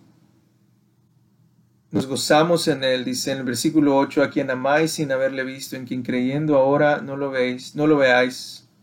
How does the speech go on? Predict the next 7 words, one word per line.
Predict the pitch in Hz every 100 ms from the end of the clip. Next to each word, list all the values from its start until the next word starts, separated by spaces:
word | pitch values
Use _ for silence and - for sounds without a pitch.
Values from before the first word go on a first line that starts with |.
| _ _
os | 131 143
alegráis | 131 127 131 131 123
con | 135 131
gozo | 131 131 -
inefable | 131 120 - 139 139 139
y | 131
glorioso". | 123 113 113 113 - 113